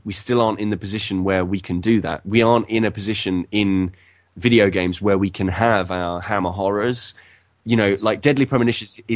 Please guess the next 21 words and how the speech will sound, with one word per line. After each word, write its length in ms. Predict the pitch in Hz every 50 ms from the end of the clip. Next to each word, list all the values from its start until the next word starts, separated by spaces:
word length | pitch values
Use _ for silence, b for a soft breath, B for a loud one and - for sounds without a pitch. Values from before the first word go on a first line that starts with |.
| 98 92
is, 160 | 107 104 107 110
is 220 | - 113 110 95 95
the 120 | 104 101
nearest 560 | 104 107 117 120 120 113 110 104 98 - -
thing 180 | - 113 101 101
that 80 | 98 92
we've 260 | 101 104 95 90 -
got 300 | - 113 98 87 - - -
to 300 | - - 120 110 98 92
a 40 |
Blair 240 | 85 98 98 95 92
Witch 200 | 92 90 - -
Project, 560 | - 117 113 101 - 76 78 78 - - -
because 320 | - 98 - 120 104 - B B B B B
it 120 | 95 98
is 220 | 107 113 110 95 98
exceptionally 720 | - - - - - 127 92 - - - 110 101 98 90
rough 260 | 92 104 104 - -
around 280 | 104 101 95 92 92 92
the 100 | 92 107
edges, 460 | - - - - 82 80 82 -